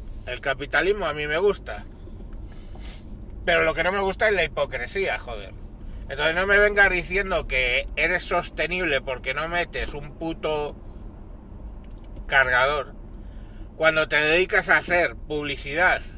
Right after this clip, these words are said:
radicalmente atractiva para que ca-, año, año tras año la gente se compre un iPhone que no deja de ser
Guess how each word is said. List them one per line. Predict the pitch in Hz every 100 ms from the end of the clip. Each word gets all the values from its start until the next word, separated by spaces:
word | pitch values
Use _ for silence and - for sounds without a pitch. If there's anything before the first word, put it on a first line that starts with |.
| - - - - - - - -
radicalmente | 156 151 165 156 156 170 170 165 170 160 143 151 151 143 139 139 131 127 123 113 104 98 - - - - - - - - - - - - - -
atractiva | 135 139 147 135 - 185 160 117 - - - - - - - - - - - -
para | 165 170 165
que | 156 -
ca-, | 165 165 165 151 151 -
año, | 156 151 160 160 -
año | 147 151 160 151
tras | 139 -
año | 147 151
la | 135
gente | 143 143 139 156 165 - - -
se | - 147 147
compre | 160 151 151
un | 156
iPhone | 160 156 165 165 -
que | 139
no | 156
deja | 175 170 165
de | 143
ser | 160 160 -